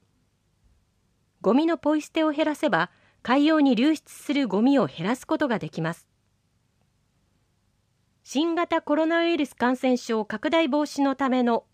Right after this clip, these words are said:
ゴミ出しの注意点。皆さんが気をつけることが、家庭内感染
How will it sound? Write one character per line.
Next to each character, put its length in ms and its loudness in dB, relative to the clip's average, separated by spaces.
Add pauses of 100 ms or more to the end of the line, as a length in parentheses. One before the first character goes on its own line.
ゴ 120 2
ミ 140 4
出 100 2
し 140 -2
の 100 2
注 240 0
意 80 0
点。 360 -4 (1500)
皆 240 2
さ 160 -2
ん 60 -2
が 100 0
気 160 -4
を 80 0
つ 100 -20
け 120 -2
る 80 -2
こ 140 -2
と 120 0
が、 240 0 (400)
家 220 -4
庭 180 0
内 220 0
感 240 -2
染 360 -6